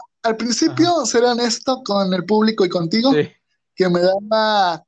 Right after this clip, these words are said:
Speaker 1: curiosidad. La risa me, me daba entre curiosidad y miedo, y luego ya me
Speaker 2: <laughs> Sí,
Speaker 1: empezó
Speaker 2: sí.
Speaker 1: a dar risa.
Speaker 2: No, pero era, era único ese, ese canal. Fox Kids era,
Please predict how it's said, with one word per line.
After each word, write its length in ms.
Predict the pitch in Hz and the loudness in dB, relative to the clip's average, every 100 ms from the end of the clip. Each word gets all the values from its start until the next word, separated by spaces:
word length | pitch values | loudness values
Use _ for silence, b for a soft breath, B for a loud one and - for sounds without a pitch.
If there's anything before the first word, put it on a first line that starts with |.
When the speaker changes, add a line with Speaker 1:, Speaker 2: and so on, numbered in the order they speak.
| _ | _
Speaker 1:
curiosidad. 580 | 208 202 190 202 180 - _ _ _ _ _ _ _ _ _ _ _ _ _ _ _ _ _ _ _ _ _ _ _ _ _ _ | -4 -2 -2 -2 -2 -4 _ _ _ _ _ _ _ _ _ _ _ _ _ _ _ _ _ _ _ _ _ _ _ _ _ _
La 180 | 185 196 | 0 0
risa 520 | 226 262 302 294 269 | 0 -2 0 -2 -2
me, 580 | 226 208 208 202 196 196 | -4 -2 -2 0 0 -2
me 140 | 190 185 | -4 -2
daba 340 | 196 220 262 | 0 0 0
entre 260 | 233 220 202 | -2 -4 -4
curiosidad 460 | 190 180 180 202 220 | -2 -2 0 0 0
y 60 | |
miedo, 540 | 196 202 262 320 392 349 _ _ _ | 0 0 2 0 -4 -12 _ _ _
y 120 | - 202 | -8 -2
luego 380 | 214 220 247 226 | 0 2 0 0
ya 260 | 214 226 | 0 0
me 60 | 226 | -2
Speaker 2:
<laughs> 40 | |
Sí, 20 | 220 | -4
Speaker 1:
empezó 260 | 208 196 | -4 0
Speaker 2:
sí. 60 | 220 | 0
Speaker 1:
a 20 | |
dar 200 | 214 202 | 0 -2
risa. 240 | 196 180 196 | -6 -2 0
Speaker 2:
No, 160 | 185 | 0
pero 180 | - 143 | 0 0
era, 460 | 147 165 151 135 - - - _ _ | 2 2 0 -2 -6 -14 -20 _ _
era 220 | 147 170 151 | -2 0 2
único 400 | 156 170 147 147 | 2 0 -2 -4
ese, 380 | 139 147 123 | -4 -6 -6
ese 220 | 131 143 - | -8 -10 -10
canal. 320 | 120 120 127 | -12 -12 -6
Fox 300 | 180 180 - | -4 -4 -8
Kids 300 | 180 175 - | -8 -8 -6
era, 540 | 165 165 147 131 - | -4 -4 -4 -8 -12